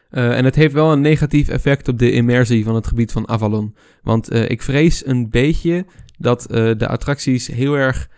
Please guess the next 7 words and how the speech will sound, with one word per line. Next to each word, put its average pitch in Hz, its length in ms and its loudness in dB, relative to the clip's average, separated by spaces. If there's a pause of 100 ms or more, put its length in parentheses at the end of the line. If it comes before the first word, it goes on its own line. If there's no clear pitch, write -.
(600)
ja, 139 280 -2 (160)
kaal, 139 460 4 (200)
kermisserig 135 720 0
eruit 120 300 -2
gaan 113 160 -6
zien. 107 260 -6
Want, 151 380 0